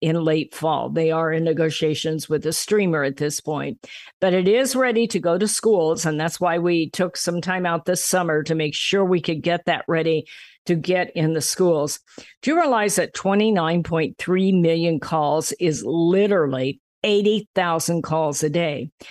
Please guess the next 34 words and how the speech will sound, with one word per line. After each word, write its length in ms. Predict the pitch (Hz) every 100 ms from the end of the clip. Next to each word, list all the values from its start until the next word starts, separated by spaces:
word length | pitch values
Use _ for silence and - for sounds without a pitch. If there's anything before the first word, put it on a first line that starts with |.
| - -
Now, 220 | 208 185
they're 120 | 185
not 220 | 214 247 285
all 220 | 220 208
telephone 580 | - 214 214 165 175 156
calls. 460 | 160 156 131 151
What 160 | 175 180
happens 560 | 185 214 214 170 165
on 160 | 170 165
that 340 | 160 160 160
is 300 | 175 170 160
that 240 | - 160 165 - - _
a 120 | 196
couple 500 | 180 - 269 277 196
of 140 | 170 156
your 180 | 160 -
app 260 | 160 -
companies, 500 | - 156 151 160 185
not 200 | 175 208
all 240 | 240 214 226
your 160 | 180
big 280 | 165 165 220
ones, 340 | 165 151 175 -
but 200 | 165 170
a 40 |
couple 380 | 170 247 233 165
of 100 | 160
the 100 | 151
big 240 | 147 151
ones, 320 | 147 165 214 - - - _
have 140 | - 208
been 260 | 202 202
also 440 | 190 208 233 226 208
running 440 | 180 196 190 175